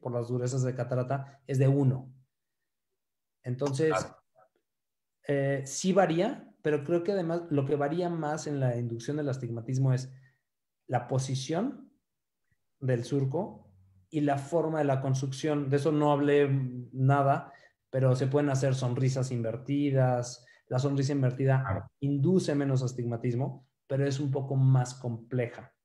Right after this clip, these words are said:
Speaker 1: Entonces, cirujanos que están empezando, que están en entrenamiento o para estandarizar un protocolo, lo hacemos,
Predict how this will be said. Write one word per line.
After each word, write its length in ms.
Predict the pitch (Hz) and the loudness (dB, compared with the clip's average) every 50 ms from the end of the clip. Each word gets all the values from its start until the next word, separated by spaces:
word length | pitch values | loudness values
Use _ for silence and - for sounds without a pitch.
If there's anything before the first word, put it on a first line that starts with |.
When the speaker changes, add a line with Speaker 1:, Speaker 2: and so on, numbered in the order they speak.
| _ _ _ _ _ _ _ _ _ - | _ _ _ _ _ _ _ _ _ -6
Speaker 1:
Entonces, 600 | 120 127 139 143 135 139 147 139 135 - - - - | -4 -2 0 0 2 2 2 0 0 -4 -10 -14 -8
cirujanos 460 | - 139 135 131 135 156 160 165 160 | -4 0 0 2 2 2 2 0 0
que 80 | - 147 | 0 -2
están 200 | 131 165 156 151 | 0 0 0 0
empezando, 640 | 151 147 135 131 135 127 - 156 151 151 147 135 | 0 -2 -2 -2 -4 -2 -2 -2 -2 0 -2 -2
que 80 | 131 120 | -4 -4
están 200 | - - 139 143 | -4 -4 -4 -4
en 60 | 139 | -2
entrenamiento 600 | 135 131 131 123 123 123 131 135 135 139 135 135 | -2 -4 -4 -2 -2 0 0 2 2 2 0 2
o 220 | - 160 156 143 - | 4 4 4 4 4
para 220 | 160 151 147 135 | 2 2 2 2
estandarizar 880 | 131 131 - 139 135 139 143 139 131 131 139 139 131 - 160 156 156 156 | 0 0 -2 0 0 2 2 2 2 2 2 0 0 0 2 2 2 2
un 120 | 165 160 135 | 2 0 2
protocolo, 840 | 151 147 139 131 143 135 131 147 143 139 143 160 180 - - - _ _ _ _ _ _ | 0 0 2 2 0 0 2 2 4 4 2 2 0 -2 -10 -20 _ _ _ _ _ _
lo 120 | - 131 123 | -2 0 0
hacemos, 600 | 117 - 135 131 131 135 135 131 - - - _ | 0 2 2 4 4 4 4 2 -2 -8 -14 _